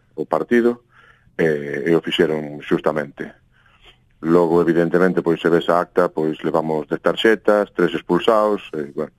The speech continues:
é evidente que eso é algo irregular na nosa trayectoria. <laughs> É evidente que os xogadores e o adestrador é o mismo. N-,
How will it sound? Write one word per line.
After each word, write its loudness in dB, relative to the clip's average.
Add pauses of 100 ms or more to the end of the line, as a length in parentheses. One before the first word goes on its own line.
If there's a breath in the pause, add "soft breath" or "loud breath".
(120)
é -2
evidente -2
que -4 (640 soft breath)
eso 0
é 6
algo 2
irregular 2
na 0
nosa -2
trayectoria. 2
<laughs> -6 (680 soft breath)
É 2
evidente 0
que -4 (240)
os -6
xogadores 2
e 2
o 6
adestrador 2
é 4
o 2
mismo. 0
N-, -6